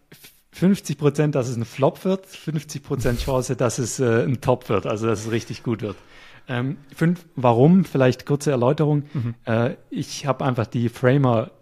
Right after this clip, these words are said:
Speaker 1: K I gesehen und ich sag's dir ehrlich, ich, die haut mich jetzt nicht so um.
Speaker 2: Mhm.
Speaker 1: Ähm, und, ähm, vielleicht geht da Webflow anders dran, aber ich glaub einfach, dass K I im Moment noch nicht auf dem Level ist, um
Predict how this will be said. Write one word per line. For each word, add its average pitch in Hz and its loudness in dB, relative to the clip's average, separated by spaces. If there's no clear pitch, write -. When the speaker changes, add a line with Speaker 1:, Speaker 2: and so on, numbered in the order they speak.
Speaker 1:
K 101 -2
I 113 0
gesehen 110 0
und 135 -4
ich - -10
sag's 123 -4
dir 127 -6
ehrlich, 120 -2
ich, - -16
die 120 -2
haut 113 2
mich 113 0
jetzt 104 -2
nicht 104 -6
so 101 -6
um. 95 -8
Speaker 2:
Mhm. 127 -8
Speaker 1:
Ähm, 107 0
und, 110 -2
ähm, 113 0
vielleicht 120 -2
geht 131 -2
da 113 0
Webflow 117 0
anders 165 -2
dran, 139 0
aber 120 -8
ich 120 -8
glaub 127 0
einfach, 143 -6
dass - -6
K - -10
I 151 -6
im 143 -4
Moment 117 -4
noch 120 -6
nicht 143 -2
auf 131 -8
dem 151 -2
Level 123 0
ist, 123 -6
um 127 -6